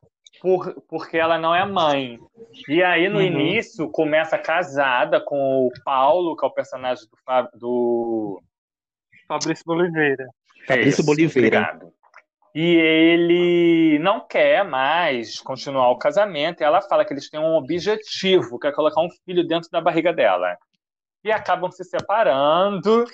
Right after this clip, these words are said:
Speaker 3: <laughs>
Speaker 1: É, e ela vai curtir a noite. Ela vai pra uma balada e conhece quem
Speaker 2: Ela não engravida, né?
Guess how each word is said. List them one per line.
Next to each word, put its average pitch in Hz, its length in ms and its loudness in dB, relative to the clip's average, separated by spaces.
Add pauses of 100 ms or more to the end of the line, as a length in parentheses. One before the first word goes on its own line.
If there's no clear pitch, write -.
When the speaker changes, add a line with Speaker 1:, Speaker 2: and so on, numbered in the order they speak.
Speaker 3:
<laughs> - 420 -4
Speaker 1:
É, 302 600 4
e 208 100 2
ela 202 240 6
vai 160 340 0
curtir 175 720 -4
a 196 80 2
noite. 139 600 -2
Ela 131 200 2
vai 143 160 2
pra - 100 -14
uma 131 140 0
balada 156 580 2
e 175 60 -8
conhece 170 680 -2
quem 175 120 -2
Speaker 2:
Ela 185 160 4
não 190 180 4
engravida, 226 760 2
né? 175 200 -4